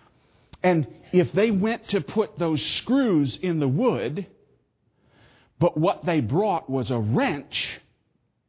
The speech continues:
they'd say, "That wrench isn't working. I can't get the screws in with the wrench. Must be the wrench is defective."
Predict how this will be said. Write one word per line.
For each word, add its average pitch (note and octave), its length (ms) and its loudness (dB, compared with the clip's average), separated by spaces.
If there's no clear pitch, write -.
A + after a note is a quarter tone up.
they'd F3 140 0
say, D3+ 180 -4
"That C3+ 240 -6
wrench A#3+ 280 -2
isn't B2+ 280 -4
working. A#3 440 -4
I D#3+ 100 -4
can't - 320 -6
get F3+ 200 -4
the D#3+ 60 -6
screws F#4 460 -2
in A#2 180 -2
with A2+ 160 -4
the C#3 80 0
wrench. C#4+ 640 -6
Must - 340 -2
be A#3+ 140 -2
the G3 100 -2
wrench G3 400 -4
is C#3+ 100 -2
defective." D3 640 -6